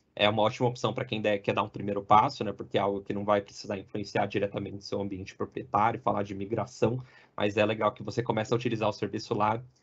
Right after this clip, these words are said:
tem um pouco dessa experiência, se familiarizar com alguns conceitos, né? E, por exemplo, enfim,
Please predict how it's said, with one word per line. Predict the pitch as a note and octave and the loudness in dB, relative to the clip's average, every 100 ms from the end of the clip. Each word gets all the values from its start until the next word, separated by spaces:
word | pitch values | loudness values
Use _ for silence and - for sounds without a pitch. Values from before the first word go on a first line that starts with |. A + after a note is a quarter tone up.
| _ _ - | _ _ 4
tem | C3 | 4
um | C3 | 6
pouco | B2 B2 | 4 4
dessa | C3 - | 0 -4
experiência, | A2+ A#2+ A2 A#2 B2+ | -2 0 0 -2 -6
se | - | -2
familiarizar | - A2 G#2 G2+ G2+ B2+ | -2 0 -2 -2 -4 -4
com | - | -4
alguns | G#2 G2+ | -4 -6
conceitos, | - A2 G2+ A2+ A2+ B2 A#2+ | -8 -10 0 2 2 -2 -6
né? | A#2 A#2+ B2+ - _ | -2 -2 -2 -10 _
E, | - | -8
por | A#2 C3+ | 2 2
exemplo, | C#3 C3+ | 2 -2
enfim, | C#3+ B2+ A2 | -6 -4 -6